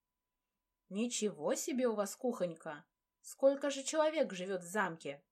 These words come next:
то есть оборотней? У нас столовая и кафе меньше, чем ваша кухня. В среднем человек пятьдесят, но сейчас осталось меньше тридцати,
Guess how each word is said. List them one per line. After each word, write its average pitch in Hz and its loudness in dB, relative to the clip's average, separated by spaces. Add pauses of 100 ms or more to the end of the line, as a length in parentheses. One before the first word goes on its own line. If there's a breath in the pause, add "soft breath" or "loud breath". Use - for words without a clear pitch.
(100)
то 202 -2
есть - -6
оборотней? 170 0 (380)
У 190 -6
нас 190 -2
столовая 202 2
и 185 -8
кафе 214 2
меньше, 180 -4
чем 185 -6
ваша 190 -4
кухня. 214 -4 (720)
В - -16
среднем 247 0
человек 240 0
пятьдесят, 233 -4 (320)
но 196 -4
сейчас 247 0
осталось 240 0
меньше 240 -2
тридцати, 240 -8